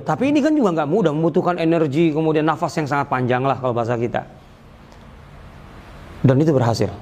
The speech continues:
luar biasa. Cuma Abu Bakar tidak lama meninggal.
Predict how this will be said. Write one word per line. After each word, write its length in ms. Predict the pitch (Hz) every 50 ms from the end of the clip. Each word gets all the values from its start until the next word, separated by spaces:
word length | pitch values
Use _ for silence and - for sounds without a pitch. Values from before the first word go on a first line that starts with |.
| - -
luar 220 | - 147 147 139
biasa. 260 | 135 123 110 - - - - - - - - - - - - - - - - - - - - - - - - - - - - - - - - - -
Cuma 240 | - 117 117 156 165
Abu 160 | 143 131 113
Bakar 240 | 117 110 - 160 151
tidak 320 | - 151 127 117 117 123
lama 400 | 131 139 139 127 113 107 104 113 107 113 123 - - - - - -
meninggal. 520 | 127 120 120 120 110 104 87 - - -